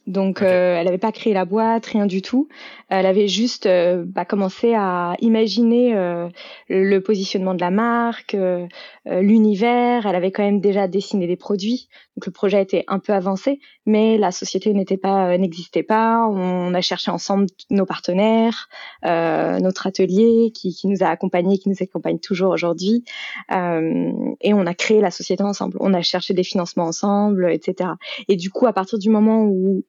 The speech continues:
Speaker 1: on s'est dit, bah, il faut qu'on crée la société, euh, là, il a été question, euh, de s'associer.
Speaker 2: Ok. Est-ce que tu peux justement parler de Minastorm tant qu'on y est, euh, pour, euh, pour ceux qui
Speaker 1: Ouais.
Speaker 2: connaissent pas encore la marque ?
Speaker 1: <laughs> Euh, du coup, Minastorm, c'est une marque de lingerie.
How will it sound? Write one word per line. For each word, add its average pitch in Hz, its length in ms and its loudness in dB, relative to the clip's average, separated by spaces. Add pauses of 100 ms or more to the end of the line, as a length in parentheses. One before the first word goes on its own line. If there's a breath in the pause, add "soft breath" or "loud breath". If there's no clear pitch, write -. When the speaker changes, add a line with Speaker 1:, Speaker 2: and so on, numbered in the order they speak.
(160)
Speaker 1:
on 185 120 -2
s'est 196 160 -2
dit, - 160 -10
bah, 180 120 2
il 165 60 -4
faut - 200 -2
qu'on 208 140 -4
crée 196 240 0
la 165 100 0
société, - 460 -2 (680 loud breath)
euh, 160 240 0
là, 190 140 2
il 202 80 -2
a - 20 -2
été 185 160 -6
question, 208 480 -2
euh, 175 160 -2
de 180 80 -2
s'associer. - 500 -6 (160)
Speaker 2:
Ok. 110 200 -8
Est-ce 110 240 -4
que 156 40 0
tu 160 100 -6
peux 277 100 0
justement 165 300 0
parler 117 200 4
de 113 60 0
Minastorm 113 400 -2
tant 113 120 -4
qu'on 107 160 -2
y 110 100 -4
est, 123 160 0
euh, 107 40 -2
pour, 104 220 -2
euh, 101 60 -2
pour 101 140 -10
ceux 190 120 -4
qui 180 60 0
Speaker 1:
Ouais. 190 80 -4
Speaker 2:
connaissent 107 200 -10
pas 226 80 -12
encore 262 160 2
la 226 60 2
marque ? 196 360 -6
Speaker 1:
<laughs> - 20 -20 (640 loud breath)
Euh, 208 120 2
du 196 160 -6
coup, - 120 -4
Minastorm, 240 540 2
c'est 254 160 -4
une 185 300 2
marque 233 340 0
de 190 400 2
lingerie. 214 420 0